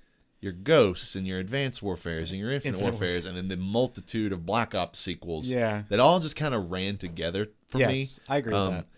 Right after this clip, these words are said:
Speaker 1: like, all of those original core, like, four through Black Ops two, I would give, like, a nine plus.
Speaker 2: Sure.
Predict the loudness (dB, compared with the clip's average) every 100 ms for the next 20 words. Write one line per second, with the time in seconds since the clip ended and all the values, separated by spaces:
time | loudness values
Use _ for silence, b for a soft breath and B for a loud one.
0 | b 2 6 12 12 12 8 6 6 4
1 | 0 0 2 2 0 -2 6 10 10 8
2 | 2 -2 -16 _ -8 -8 -8 -2 4 4
3 | 6 4 2 0 0 -2 -6 b 0 0
4 | 2 0 -2 -2 0 0 0 0 0 -2
5 | -2 -2 -2 -2 -2 -4 -6 -8 -8 -8
6 | -4 -4 -2 -2 -2